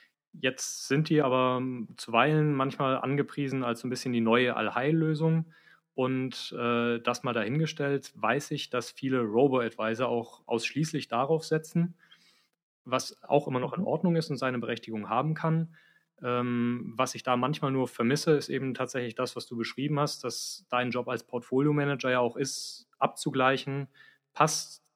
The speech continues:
Speaker 1: die Investition des Kunden noch zu seinem Risiko, muss da vielleicht gehandelt werden, muss was verändert werden. Und, äh, ja, in so einem ganz oberflächlichen Blick über die Robo-Advisor-Branche habe ich so den Eindruck, dass der ein oder andere sich damit begnügt,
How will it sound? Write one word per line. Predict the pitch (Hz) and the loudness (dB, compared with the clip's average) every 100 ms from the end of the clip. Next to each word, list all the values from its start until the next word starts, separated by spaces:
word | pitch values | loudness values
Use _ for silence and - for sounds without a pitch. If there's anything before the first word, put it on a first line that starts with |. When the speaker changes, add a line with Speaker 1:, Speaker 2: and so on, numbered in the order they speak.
| _ - | _ -4
Speaker 1:
die | 131 | 0
Investition | 131 131 - 107 139 147 | 2 0 -2 -2 2 4
des | 135 - | 2 2
Kunden | 143 151 135 | 2 2 0
noch | 127 | -4
zu | - | -4
seinem | 117 117 107 | 0 2 2
Risiko, | 135 151 156 151 147 151 151 - _ | 0 0 0 4 4 4 -2 -20 _
muss | 135 151 | 2 2
da | 139 | -2
vielleicht | 131 123 120 113 | 0 0 0 0
gehandelt | 120 147 156 151 | 0 4 4 4
werden, | 143 135 | 0 2
muss | 123 - | -2 -4
was | 120 | -6
verändert | 120 120 151 156 | -4 0 0 2
werden. | 151 151 156 156 - - - - _ _ - | 2 4 4 0 -6 -20 -20 -20 _ _ 0
Und, | 123 123 123 117 - - - | 2 2 -2 -4 -8 -8 -6
äh, | 113 120 120 - - - - | -6 -6 -8 -10 -10 -10 2
ja, | 120 123 | 2 4
in | 120 | 2
so | 117 | 0
einem | 120 | 0
ganz | 120 123 | 0 -2
oberflächlichen | 131 147 147 139 - 123 120 113 113 - | 2 2 2 -4 -4 -4 -4 -6 -12 -6
Blick | 147 147 | -6 -6
über | - 123 | -2 -2
die | 117 120 117 | 0 2 2
Robo-Advisor-Branche | 107 120 139 147 127 120 117 127 143 139 135 131 - - 117 131 139 120 | 4 4 6 4 2 -4 -2 0 2 2 2 -2 -6 -10 -2 -2 0 -2
habe | 123 | -2
ich | 135 - | -6 -2
so | |
den | 127 127 | -2 0
Eindruck, | 120 135 123 | 0 -2 -2
dass | 123 - | -4 -4
der | 117 | -2
ein | 113 120 | 2 2
oder | 113 | 2
andere | 110 131 127 | 0 2 0
sich | 110 - | -2 -2
damit | 110 131 - | 0 0 -2
begnügt, | 123 123 123 - - | -4 -4 -6 -10 -20